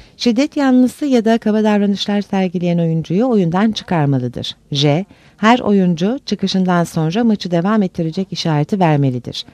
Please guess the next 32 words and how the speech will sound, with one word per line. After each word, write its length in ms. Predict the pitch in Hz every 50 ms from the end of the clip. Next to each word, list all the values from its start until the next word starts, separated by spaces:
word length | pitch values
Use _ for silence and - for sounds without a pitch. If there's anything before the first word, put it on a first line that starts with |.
| _ _ - -
K. 300 | - 180 165 170 208 226 - - - - - - - _ _ _
Oyunda 360 | 190 214 220 233 233 233 269
kullanılan 600 | 262 - 240 233 233 233 233 226 220 226 226 220
topun 340 | - 220 208 - 247 269 302
kural 340 | 294 - 233 226 214 202 190
ikiye 260 | - - - 214 202
uygun 240 | 190 185 190 185 185
olup 220 | 180 175 - -
olmadığına 480 | 190 185 170 160 151 139 156 185 233 247
karar 380 | - 202 180 170 165 160 147
vermelidir. 640 | 139 135 127 123 123 120 117 117 - - - - - - _ _ _ -
L. 280 | 147 151 151 156 185 220 - - - _ _ _ _ _
Birinci 340 | 185 190 190 208 220 - 262
hakem 400 | 254 233 214 - 220 220 277 330 320 - _ -
maç 320 | 208 220 240 - - -
boyunca 320 | 220 220 220 214 208 220 214
olan 220 | 208 202 202 202
olayları 460 | 202 196 196 190 190 185 185 185 190
açık 340 | 170 196 - - 247 - -
ve 80 | 202 208
net 220 | 226 226 - -
bir 80 | 175 160
şekilde 420 | - 160 151 151 151 147 147 151
süre 300 | - - - 202 208 214
tutucuya 540 | - - 160 - 151 139 - 143 131 127 135
bildirmelidir. 720 | 135 135 139 160 160 170 175 180 202 202 247 277 - - - _ _ _ _ _ _ _ _ _ _ 196
Böylece 460 | 226 262 285 285 262 - 247 214 190
bunlar 440 | 214 214 202 196 185 190 220 269 277
oyunculara 640 | - 208 202 202 202 185 196 180 190 190 202 214
ses 280 | - - - 262 262 -
sistemiyle 680 | - - 170 151 - - 160 151 156 151 160 214 247 196
duyurulabilir. 760 | 196 185 170 151 151 156 202 214 175 139 117 110 - -